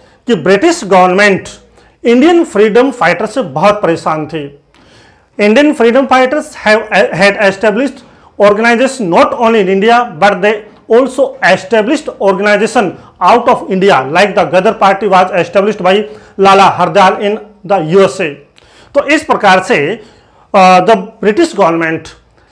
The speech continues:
इंडियन फ्रीडम फाइटर्स, इंडियन नेशनलिस्ट से परेशान हो चुकी थी, ये फ्रीडम फाइटर्स मूवमेंट लॉन्च करे थे, इतना ही नहीं,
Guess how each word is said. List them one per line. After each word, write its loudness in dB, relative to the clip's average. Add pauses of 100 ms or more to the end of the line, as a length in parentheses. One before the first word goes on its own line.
(160)
इंडियन 2
फ्रीडम 2
फाइटर्स, -2
इंडियन -2
नेशनलिस्ट -2
से 0
परेशान 0
हो 2
चुकी -4
थी, -4 (460)
ये 4 (520)
फ्रीडम 2
फाइटर्स -2 (460)
मूवमेंट 2
लॉन्च 2
करे 2
थे, 2 (580)
इतना 0
ही 2
नहीं, 2